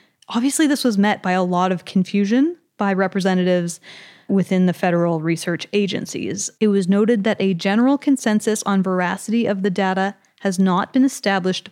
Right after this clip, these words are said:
by New Brunswick. Another member raised that there have been challenges in establishing a productive and trusting relationship between New Brunswick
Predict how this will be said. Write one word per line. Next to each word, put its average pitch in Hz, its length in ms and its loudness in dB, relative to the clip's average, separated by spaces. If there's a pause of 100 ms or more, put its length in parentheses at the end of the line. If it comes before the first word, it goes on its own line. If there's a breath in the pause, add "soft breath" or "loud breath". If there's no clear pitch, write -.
(100)
by 175 120 -2
New 170 140 -4
Brunswick. 240 640 0 (500)
Another 214 480 4
member 202 400 4
raised 180 480 0
that 185 140 -2
there 175 140 -2
have 180 200 -6
been 175 160 -4
challenges 208 640 0
in 196 160 0
establishing 220 800 0 (420 loud breath)
a 220 100 2
productive 269 720 0
and 247 140 2
trusting 220 520 0
relationship 196 720 0
between 311 420 0
New 214 120 4
Brunswick 185 640 -2